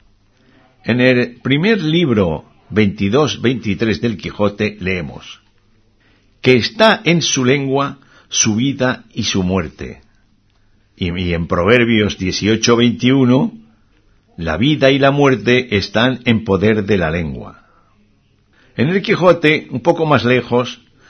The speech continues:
dice: "Hallen en ti más compasión las lágrimas del pobre, pero no más justicia que las informaciones del rico". Y en Levítico diecinueve quince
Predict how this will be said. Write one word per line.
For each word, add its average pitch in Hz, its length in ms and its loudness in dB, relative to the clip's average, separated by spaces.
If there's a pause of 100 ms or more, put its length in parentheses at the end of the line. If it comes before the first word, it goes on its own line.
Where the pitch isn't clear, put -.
(120)
dice: 104 420 -2 (680)
"Hallen 151 400 2
en 147 240 -2
ti 143 420 -2 (120)
más 135 380 2
compasión 120 800 0
las 113 220 2
lágrimas 113 560 2
del 113 240 0
pobre, 131 540 0 (600)
pero 92 200 0
no 127 160 4
más 127 280 2
justicia 120 880 -2 (380)
que 110 120 0
las 107 260 0
informaciones 101 920 -2
del 90 160 -2
rico". 80 540 -8 (840)
Y 92 100 -2
en 82 120 -4
Levítico 104 640 0
diecinueve 117 680 2
quince 139 680 0